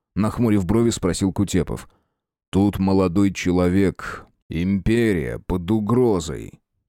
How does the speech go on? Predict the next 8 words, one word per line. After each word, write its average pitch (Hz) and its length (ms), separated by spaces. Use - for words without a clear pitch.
а 92 160
вы 135 260
мне 104 220
о 73 80
своем 107 380
согласии 92 840
толкуете. 71 960
Здесь 104 880